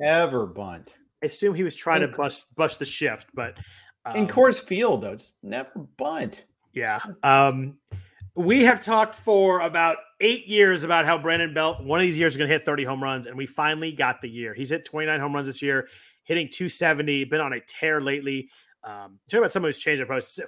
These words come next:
Speaker 2: Forty-five percent hard rate, sixteen point eight percent barrel rate. Um, it took a long, long time, but he, he, it's funny, he did the twenty-nine home runs. He's played ninety-six games this year. So, like,
Speaker 1: I was just gonna say
Speaker 2: yeah.
Speaker 1: that.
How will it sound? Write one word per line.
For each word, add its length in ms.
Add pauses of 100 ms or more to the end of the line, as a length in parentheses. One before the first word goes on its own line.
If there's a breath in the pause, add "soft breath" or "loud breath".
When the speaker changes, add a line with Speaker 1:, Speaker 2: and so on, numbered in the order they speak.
Speaker 2:
Forty-five 400
percent 160
hard 140
rate, 140
sixteen 480
point 260
eight 120
percent 300
barrel 180
rate. 260 (380 soft breath)
Um, 460 (420)
it 200
took 160
a 60
long, 340
long 220
time, 360
but 120
he, 120
he, 200
it's 220
funny, 240
he 80
did 160
the 60
twenty-nine 240
home 140
runs. 100
He's 100
played 200
ninety-six 400
games 160
this 160
year. 100
So, 160
like, 100
Speaker 1:
I 80
was 140
just 220
gonna 160
say 160
Speaker 2:
yeah. 60
Speaker 1:
that. 280